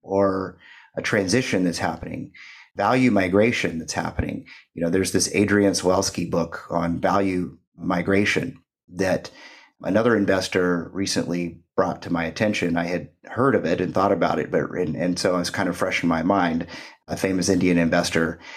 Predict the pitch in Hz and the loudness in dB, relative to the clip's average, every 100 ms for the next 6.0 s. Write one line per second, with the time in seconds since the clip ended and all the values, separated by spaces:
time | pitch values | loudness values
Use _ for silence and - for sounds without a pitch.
0 | - - - 90 - 107 - 98 82 78 | -20 -18 -4 -2 0 0 0 -2 0 -2
1 | - 107 87 - - - - - - - | 0 0 0 -4 -10 -16 -20 -20 -20 -8
2 | - 85 85 87 87 92 92 85 90 87 | -2 0 2 2 2 2 2 2 2 2
3 | 82 78 - 92 92 85 - 85 - - | 0 0 -2 0 0 0 2 0 0 -2
4 | 85 82 80 78 78 - - 101 107 104 | -2 -2 -2 -2 -4 -8 -2 0 2 2
5 | 85 87 85 95 85 - 82 80 - - | 2 0 0 -2 -2 -2 0 0 -4 -10